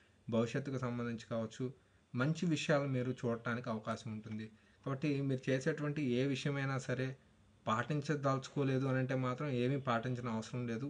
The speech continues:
ఏదైనా పాటించాలి అంటే మాత్రం వాటికి సంబంధించినటువంటి సరైనటువంటి గైడెన్స్ తీసుకొని వాటిని చేసుకోవడానికి ప్రయత్నించండి.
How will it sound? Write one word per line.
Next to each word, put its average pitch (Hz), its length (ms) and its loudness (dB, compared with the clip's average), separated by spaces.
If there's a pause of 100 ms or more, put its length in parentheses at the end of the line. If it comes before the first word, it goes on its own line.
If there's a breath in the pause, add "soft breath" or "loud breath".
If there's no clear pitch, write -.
(140)
ఏదైనా 143 360 2 (140)
పాటించాలి 131 640 2
అంటే 127 260 -2
మాత్రం 127 400 -2 (460 loud breath)
వాటికి 117 280 2
సంబంధించినటువంటి 127 800 -2 (340 loud breath)
సరైనటువంటి 131 760 2 (460)
గైడెన్స్ 123 480 2 (100)
తీసుకొని 156 420 0
వాటిని 131 360 0
చేసుకోవడానికి 120 540 0
ప్రయత్నించండి. 113 720 -2